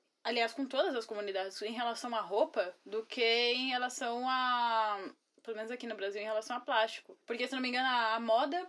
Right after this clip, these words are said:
é a terceira indústria que mais gera lixo no planeta Terra.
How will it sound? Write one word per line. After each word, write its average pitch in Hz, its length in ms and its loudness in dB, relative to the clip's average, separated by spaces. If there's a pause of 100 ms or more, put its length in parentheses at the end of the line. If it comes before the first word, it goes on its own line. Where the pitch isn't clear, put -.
é - 120 2
a - 80 0
terceira 320 340 2
indústria 277 580 -2
que 233 160 -8
mais 220 720 0
gera 220 260 4
lixo 233 300 -4
no 240 140 -6
planeta 247 340 -4
Terra. 226 480 -4